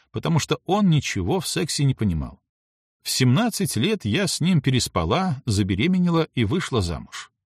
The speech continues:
Мы пять лет прожили и разошлись. Ты посчитала, что если ему семнадцать лет, то он не поймет? Он и не понял. Тем более, зачем плакать о прошлом?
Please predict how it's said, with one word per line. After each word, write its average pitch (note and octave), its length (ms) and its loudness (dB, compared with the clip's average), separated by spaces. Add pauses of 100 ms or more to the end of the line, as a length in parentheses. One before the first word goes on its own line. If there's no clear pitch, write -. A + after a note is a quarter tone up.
(400)
Мы A3+ 280 2
пять F#3+ 440 -2
лет E3+ 300 -2
прожили D#3 460 0
и C#3+ 180 -2
разошлись. - 680 -4 (1160)
Ты A#2+ 180 2
посчитала, A#2 640 -2
что - 220 -8
если A2+ 460 -2
ему G#2 260 2
семнадцать F#2+ 640 -2
лет, D#3 280 -4 (220)
то G#2 120 2
он A2+ 260 0
не A2 80 2
поймет? G2+ 520 -2 (800)
Он G#3 280 0
и F#3+ 80 0
не E3+ 160 4
понял. D#2+ 480 -4 (840)
Тем G#3 240 2
более, D3+ 540 0
зачем A2+ 500 -2
плакать E3+ 480 -4
о C#3+ 80 -2
прошлом? - 480 -8